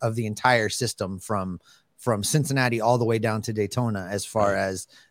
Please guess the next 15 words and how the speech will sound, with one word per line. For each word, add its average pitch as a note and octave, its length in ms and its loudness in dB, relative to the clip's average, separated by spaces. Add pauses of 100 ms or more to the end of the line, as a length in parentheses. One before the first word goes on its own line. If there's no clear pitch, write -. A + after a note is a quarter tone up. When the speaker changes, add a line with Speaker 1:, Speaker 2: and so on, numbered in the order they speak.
Speaker 1:
as A2 140 -2
pitching G#2 360 -2
goes. F2 300 -6
So F#2+ 300 0
Speaker 2:
So C#3+ 80 -2
Speaker 1:
there'll C3+ 180 6
Speaker 2:
there's C#3+ 60 6
Speaker 1:
be F#3+ 60 8
Speaker 2:
an E3+ 40 8
Speaker 1:
some F#3 140 2
Speaker 2:
element D#3 220 6
of C#3 100 4
his B2+ 120 4
Speaker 1:
consistency. A2+ 440 0
Speaker 2:
hand. G2 280 -6